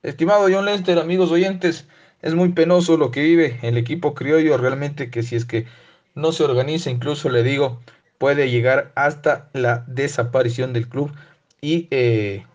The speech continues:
ojalá que no, pero realmente, eh, vive, vive mo-, momentos muy complicados. Si ya bajó de la Serie A a la Serie B y en la Serie B, pues la cosa no es, no es tan fácil, ¿no? Así que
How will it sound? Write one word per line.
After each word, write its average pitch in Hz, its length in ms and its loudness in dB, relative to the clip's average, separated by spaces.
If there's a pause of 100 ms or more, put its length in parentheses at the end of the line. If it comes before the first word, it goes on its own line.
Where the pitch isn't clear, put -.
(220)
ojalá 120 320 0
que 160 140 0
no, 147 260 0 (240)
pero 143 320 2
realmente, 127 640 -2 (340)
eh, 110 160 0
vive, 127 500 0
vive 139 280 0
mo-, 120 320 -2
momentos 131 680 -2 (380)
muy 143 240 -4
complicados. 123 800 -4
Si 127 160 -10
ya 180 160 2
bajó 180 440 0 (220)
de 113 140 -4
la 117 100 0
Serie 143 320 0
A 120 280 -2
a 113 100 -6
la 110 100 -2
Serie 151 340 0
B 180 300 0 (460)
y 123 140 -2
en 127 100 -4
la 123 100 2
Serie 151 320 4
B, 175 260 2 (520)
pues 110 240 -4
la 117 160 -2
cosa 135 260 -2
no 127 160 2
es, 120 300 -4
no 120 160 -2
es 123 100 0
tan 120 180 0
fácil, 120 380 0
¿no? 117 80 -2
Así 113 240 -6
que 110 180 -6